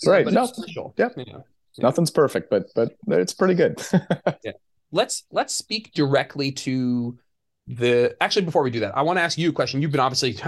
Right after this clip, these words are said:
Speaker 2: <laughs> shit, man, you in a clinical
Speaker 1: Mm-hmm.
Speaker 2: setting, been using these drugs for a lot longer than they've been popular 'cause Kim Kardashian takes them. But, um,
Speaker 1: <laughs>
Speaker 2: but what have you seen,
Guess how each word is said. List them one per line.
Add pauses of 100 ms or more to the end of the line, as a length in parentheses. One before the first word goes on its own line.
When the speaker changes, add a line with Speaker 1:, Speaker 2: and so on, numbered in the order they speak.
Speaker 2:
<laughs>
shit,
man,
you
in
a
clinical
Speaker 1:
Mm-hmm.
Speaker 2:
setting,
been
using
these
drugs
for
a
lot
longer
than
they've
been
popular
'cause
Kim
Kardashian
takes
them.
But, (440)
um, (200)
Speaker 1:
<laughs> (420)
Speaker 2:
but
what
have
you
seen,